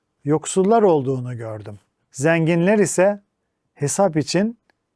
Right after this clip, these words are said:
bekletiliyorlardı. Ancak onlardan cehenneme gidecek olanların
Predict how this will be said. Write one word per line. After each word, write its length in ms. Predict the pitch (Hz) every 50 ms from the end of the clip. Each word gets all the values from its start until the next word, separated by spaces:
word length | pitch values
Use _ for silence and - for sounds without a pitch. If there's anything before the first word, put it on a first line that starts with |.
| _ _ -
bekletiliyorlardı. 1300 | 127 135 131 - - 143 139 139 - 139 165 202 202 170 135 120 117 110 107 104 104 101 104 101 98 _ _ _ _ _ _ _ _ _ _ _ _ _ _ _ _ _ _
Ancak 400 | - 175 185 190 180 196 180 185
onlardan 680 | 165 170 170 175 180 175 175 160 156 180 180 175 165 147 _ _ _ _ _ _ _ _ _ _ _ _ _ _ -
cehenneme 560 | 127 143 143 147 160 165 160 165 170 180 190
gidecek 500 | 165 160 160 151 147 135 160 156 - -
olanların 680 | 156 151 156 156 151 151 151 151 151 185 214 202 180